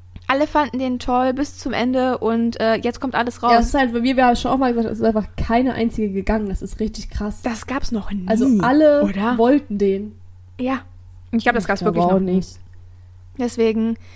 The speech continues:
Speaker 2: Also vielleicht ganz früher, weiß ich jetzt nicht, bei den ersten Staffeln, keine Ahnung, aber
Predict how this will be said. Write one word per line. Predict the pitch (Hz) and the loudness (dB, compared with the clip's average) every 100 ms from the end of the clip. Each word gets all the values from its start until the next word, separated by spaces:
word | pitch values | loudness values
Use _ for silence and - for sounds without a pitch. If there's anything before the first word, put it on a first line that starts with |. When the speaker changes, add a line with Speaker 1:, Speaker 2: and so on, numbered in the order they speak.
| - - - | -20 -18 -4
Speaker 2:
Also | 226 226 | -4 -2
vielleicht | 240 233 240 - | 4 4 4 4
ganz | 220 240 302 | 6 6 2
früher, | - - 262 285 269 | -4 4 6 8 6
weiß | 208 233 | 4 4
ich | 277 | 4
jetzt | 269 269 | 2 0
nicht, | 269 | 0
bei | 214 | 0
den | 208 | 0
ersten | 185 220 - | -2 -6 -8
Staffeln, | 208 - 214 320 302 302 294 285 | -10 -6 -6 -4 -2 -4 -6 -10
keine | 208 202 185 | -10 -8 -6
Ahnung, | 202 285 285 | -6 -6 -6
aber | 214 214 220 | -4 -2 -2